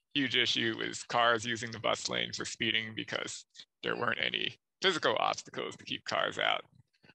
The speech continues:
So that's something I would look at is, are there ways we can retrofit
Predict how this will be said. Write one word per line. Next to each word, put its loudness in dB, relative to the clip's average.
So -4
that's 2
something -2
I 2
would -4
look 0
at 4
is, 0
are 4
there 2
ways 2
we -4
can -8
retrofit 0